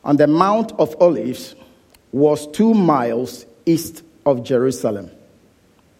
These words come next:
from which it was separated by the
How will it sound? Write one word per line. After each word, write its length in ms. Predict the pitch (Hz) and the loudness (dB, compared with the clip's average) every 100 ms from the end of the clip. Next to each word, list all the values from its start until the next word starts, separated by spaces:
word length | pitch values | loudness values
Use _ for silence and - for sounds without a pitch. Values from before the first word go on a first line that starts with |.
| _ _ - _ _ _ _ | _ _ -20 _ _ _ _
from 260 | - 131 143 | -4 -2 4
which 440 | 185 208 - - - - _ _ _ _ _ - - _ | 4 4 -2 -14 -16 -20 _ _ _ _ _ -20 -20 _
it 200 | 160 156 | -2 2
was 200 | 147 143 | 2 2
separated 680 | 175 143 175 165 160 160 135 | 0 0 2 2 2 0 0
by 280 | 131 127 | -2 -2
the 140 | 120 | -4